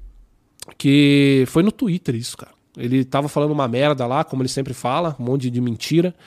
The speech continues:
E aí eu falei, "Porra, alguma coisa eu não vou lembrar, mas tipo, só fala merda, mente pra caralho e tal." Aí ele mandou assim pra mim, "É, quando você tava, é,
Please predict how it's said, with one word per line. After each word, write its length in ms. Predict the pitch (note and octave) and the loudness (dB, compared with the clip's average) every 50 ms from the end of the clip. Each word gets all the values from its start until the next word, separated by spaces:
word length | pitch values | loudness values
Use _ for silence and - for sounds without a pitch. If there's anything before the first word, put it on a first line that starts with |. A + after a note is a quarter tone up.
| - - - - _ _ _ _ _ | -20 -20 -20 -20 _ _ _ _ _
E 80 | - G#3 | 0 2
aí 180 | G#3+ G#3 G3+ | 2 4 4
eu 80 | A3 A#3+ | 4 2
falei, 300 | A#3+ - C4+ C4 B3 A3 | 2 0 -2 0 0 0
"Porra, 580 | - _ - C4+ B3 F#3 B2+ A#2 G#2 G2+ C3+ - _ _ _ _ _ _ _ _ _ - | -2 _ 0 2 2 2 2 0 -4 -6 -10 -16 _ _ _ _ _ _ _ _ _ -18
alguma 260 | C#4 B3 C#4+ C4 - | -12 -6 -4 -4 -4
coisa 180 | - G#3+ A3 | -2 -2 -2
eu 40 | A3+ | 0
não 80 | B3 A#3 | 0 0
vou 140 | D#3 F3+ G3+ | 0 0 0
lembrar, 300 | F#3+ D3 A#2 A2+ A2 G#2 | 0 0 -2 -2 -4 -4
mas 120 | A#2 B2+ | -6 -8
tipo, 160 | - - A2+ | -8 -10 -12
só 180 | - - - A3+ | -12 -10 -10 -8
fala 220 | - - B3 A3+ | -4 -2 -2 0
merda, 360 | D3 C3 D3+ F#3 F#3+ D3+ B2 | 0 2 2 2 2 0 0
mente 240 | G#2+ B2+ F#3 G3+ - | -2 -4 -4 -4 -6
pra 100 | - F#3+ | -8 -10
caralho 400 | F#3+ - D#3+ C3 C#3 D#3+ F3 D3 | -6 -6 -4 -2 -2 0 0 -2
e 40 | B2+ | -2
tal." 240 | - C#3+ D3 D3 C#3+ | -2 -2 -2 -2 -2
Aí 80 | D3 | -2
ele 80 | C#3+ D#3 | -2 0
mandou 240 | E3 D#3+ D#3 D#3 D#3+ | 0 0 0 0 -2
assim 160 | D3 - D#3 | -2 -2 -4
pra 160 | D3 D3+ C#3 | -4 -4 -4
mim, 180 | C3 A#2 G#2 G2+ _ _ _ _ - - _ _ | -4 -4 -6 -10 _ _ _ _ -20 -20 _ _
"É, 340 | A#2+ B2+ C3+ C3+ B2+ A2 G2+ - _ _ | -4 -2 -2 0 -2 -4 -6 -10 _ _
quando 180 | - B2+ B2+ | -10 -8 -6
você 120 | - - C#3+ | -4 -4 -2
tava, 380 | C3+ D3 C#3+ D3 D3+ D3+ C#3+ B2 | 0 0 0 2 2 2 0 0
é, 420 | C3+ C3+ C#3 C3 C3 B2+ A#2+ A#2 | 0 2 2 2 2 2 0 -2